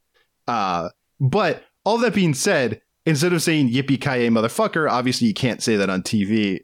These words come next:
So it has one of the worst T V edits ever, both for it, they just went for matching the lips and it's a nonsensical line. And also,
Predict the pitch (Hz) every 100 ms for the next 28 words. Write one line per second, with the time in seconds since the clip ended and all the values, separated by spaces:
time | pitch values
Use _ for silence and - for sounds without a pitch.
0 | - - 156 131 123 165 143 160 185 208
1 | 175 120 - _ _ _ 120 120 151 190
2 | 185 131 151 123 107 117 127 127 - 143
3 | 127 123 113 107 101 - 117 98 110 101
4 | - 165 175 180 - _ _ _ - -
5 | 175 175 170 156 135 135 _ _ _ _
6 | _ _ _ 170 160 120 139 151 - 147
7 | 160 - 151 143 - 131 113 110 120 120
8 | - 135 113 101 113 107 - - 120 107
9 | 101 113 107 127 120 117 120 - 127 131
10 | 123 120 113 113 143 151 - 180 180 180
11 | 151 120